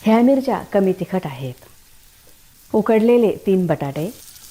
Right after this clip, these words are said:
बटाटे उकडून त्यांची साले काढून टाकली आहेत व ते कापून घेतले आहेत. फोडींचा आकार तुमच्या आवडीनुसार लहान मोठा करू शकता.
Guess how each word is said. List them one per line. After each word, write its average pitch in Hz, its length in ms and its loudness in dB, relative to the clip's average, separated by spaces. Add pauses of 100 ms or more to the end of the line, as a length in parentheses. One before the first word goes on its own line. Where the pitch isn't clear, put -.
(260)
बटाटे 254 400 2
उकडून 262 360 0
त्यांची 202 420 -2
साले 202 300 -2
काढून 175 320 0
टाकली 170 340 -4
आहेत 160 300 -4 (540)
व 185 180 2 (140)
ते 214 80 2
कापून 170 380 -2
घेतले 165 320 -2
आहेत. 127 340 -6 (580)
फोडींचा 196 480 0
आकार 202 300 -4 (120)
तुमच्या 185 320 -4
आवडीनुसार 175 600 -4
लहान 160 280 0
मोठा 165 260 -2
करू 139 200 -2
शकता. 135 420 -8